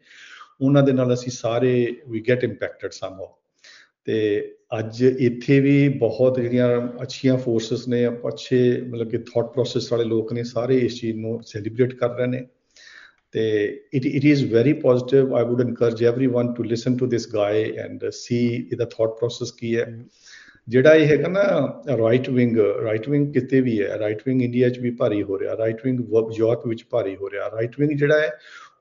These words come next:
Speaker 1: ਉਹਨਾਂ ਦਾ ਇੱਕੋ ਹੀ ਹੁੰਦਾ ਵੀ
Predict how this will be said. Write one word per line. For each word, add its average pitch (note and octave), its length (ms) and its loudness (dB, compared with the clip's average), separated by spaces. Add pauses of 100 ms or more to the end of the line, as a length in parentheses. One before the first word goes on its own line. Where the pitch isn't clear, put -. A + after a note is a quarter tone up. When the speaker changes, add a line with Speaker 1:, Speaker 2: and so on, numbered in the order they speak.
(100)
Speaker 1:
ਉਹਨਾਂ D#3 420 4
ਦਾ D#3+ 320 6
ਇੱਕੋ D3 240 -4
ਹੀ C#3+ 60 6
ਹੁੰਦਾ B2+ 520 2
ਵੀ C3 460 4